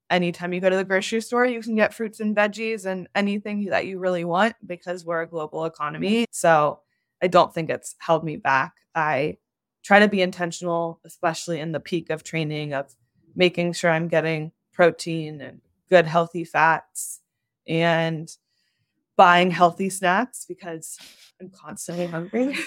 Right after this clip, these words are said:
<laughs> I don't know if it's made an impact on my endurance 'cause I haven't done anything be-, besides it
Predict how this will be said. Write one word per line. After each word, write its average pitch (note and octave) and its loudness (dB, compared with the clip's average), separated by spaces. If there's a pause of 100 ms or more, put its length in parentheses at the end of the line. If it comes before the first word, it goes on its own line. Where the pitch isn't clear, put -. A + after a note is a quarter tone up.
(340)
<laughs> - -6
I A3+ 4
don't A#3 2
know G3 4
if F#3+ -12
it's - -14 (460)
made F#3+ 2
an F3+ 0
impact F3+ -8
on E3+ -10
my D#3 -8
endurance E3 -2
'cause - -18
I E3+ -10
haven't D3+ 0
done D3+ -6
anything D3+ -8
be-, D3 -4 (220)
besides C#3+ 2
it F2 -2